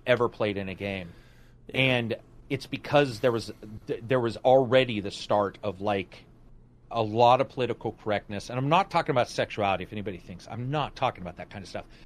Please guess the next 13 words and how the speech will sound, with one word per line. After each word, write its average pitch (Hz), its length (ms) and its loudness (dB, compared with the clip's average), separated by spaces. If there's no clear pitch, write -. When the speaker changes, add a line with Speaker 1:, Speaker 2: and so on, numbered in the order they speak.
Speaker 1:
I'm 113 120 -8
talking 151 320 4
about 113 240 2
going 120 240 2
into 110 180 -4
some 107 220 -4
of 92 60 -4
the 92 80 -6
darker 104 500 -2
stuff. - 440 -8
They 120 120 -4
ju-, 113 240 -10
they, 117 200 -4